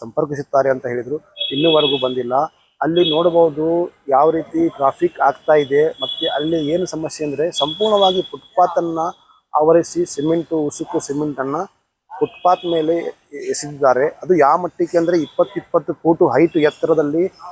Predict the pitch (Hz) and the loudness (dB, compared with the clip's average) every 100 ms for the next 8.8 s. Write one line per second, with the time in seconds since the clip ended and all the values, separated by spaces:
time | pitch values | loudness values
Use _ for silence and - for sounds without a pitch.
0 | - - 143 - 170 - 165 165 147 156 | -12 -8 -2 0 0 2 2 4 2 0
1 | 160 139 160 170 - - 151 160 151 151 | -2 0 2 2 0 -4 2 2 2 0
2 | 131 139 131 123 135 180 - - - - | 0 -2 0 2 2 0 -6 -14 -14 -12
3 | - 151 160 190 165 143 165 208 240 - | -12 -6 0 0 0 0 2 2 0 -4
4 | - 190 202 - 185 180 180 175 175 151 | 4 4 4 0 0 2 2 2 2 -2
5 | - 156 - 185 147 160 190 - - 147 | -2 -2 2 2 4 6 4 2 0 2
6 | 156 156 156 - 139 160 165 131 156 165 | 2 0 -2 -4 -2 2 4 4 0 0
7 | - 165 190 180 165 - 170 - 156 160 | -2 0 0 0 -2 -2 -4 -2 -2 2
8 | 156 151 147 139 147 156 175 180 | 4 4 2 0 -8 -6 -2 -2